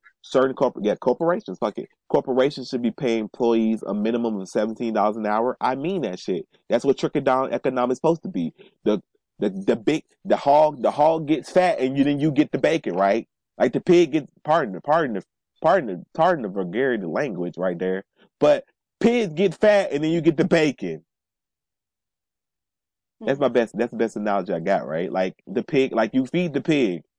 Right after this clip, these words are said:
Speaker 1: Like, the corporations are the pigs. So
Speaker 2: Right.
Speaker 1: the pig get fat, and then you get the bacon from the fa-, from the pig. But what happens is,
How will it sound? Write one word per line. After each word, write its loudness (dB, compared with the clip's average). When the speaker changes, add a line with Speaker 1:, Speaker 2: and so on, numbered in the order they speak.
Speaker 1:
Like, 0
the -2
corporations 0
are 4
the -2
pigs. -2
So 4
Speaker 2:
Right. 2
Speaker 1:
the 4
pig 4
get -2
fat, 2
and 2
then 4
you 2
get 0
the 2
bacon 2
from -2
the -4
fa-, -4
from -2
the 0
pig. 0
But 4
what 4
happens 0
is, 4